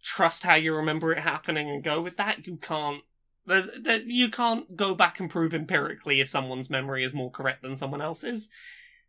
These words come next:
And that was a really interesting thing to explore for what I in-, initially thought was gonna be a story about,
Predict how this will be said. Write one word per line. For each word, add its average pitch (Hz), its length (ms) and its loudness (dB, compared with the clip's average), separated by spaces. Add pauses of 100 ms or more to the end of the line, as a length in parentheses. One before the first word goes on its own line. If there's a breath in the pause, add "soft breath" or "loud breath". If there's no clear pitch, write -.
(160)
And 214 340 2 (500 soft breath)
that 247 100 6
was 240 80 2
a 247 80 4
really 247 300 2
interesting 240 520 -2
thing 240 260 0
to 247 140 -2
explore 220 540 0
for 160 100 -4
what 175 120 8
I 170 80 12
in-, 160 280 8 (100)
initially 170 500 4
thought 165 240 0
was 160 100 -6
gonna 160 140 0
be 151 120 2
a 151 60 4
story 151 380 -4
about, 143 380 0